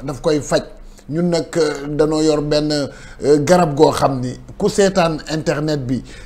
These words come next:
nga dem ci suñu plateforme yi, da nga xam ni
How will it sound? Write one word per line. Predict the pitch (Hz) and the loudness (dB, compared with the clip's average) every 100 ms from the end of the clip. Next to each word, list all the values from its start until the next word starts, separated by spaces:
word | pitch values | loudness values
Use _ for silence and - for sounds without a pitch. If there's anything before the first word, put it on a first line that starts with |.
| 117 | -2
nga | 135 160 | 0 4
dem | 175 156 | 4 2
ci | 135 | -2
suñu | 165 147 | -2 0
plateforme | 170 156 - 156 143 139 | 4 2 2 -2 0 -2
yi, | 135 - - - | -2 -4 -12 -10
da | 143 160 | -4 0
nga | 160 | 0
xam | 147 170 165 151 | 0 0 2 2
ni | 147 | -2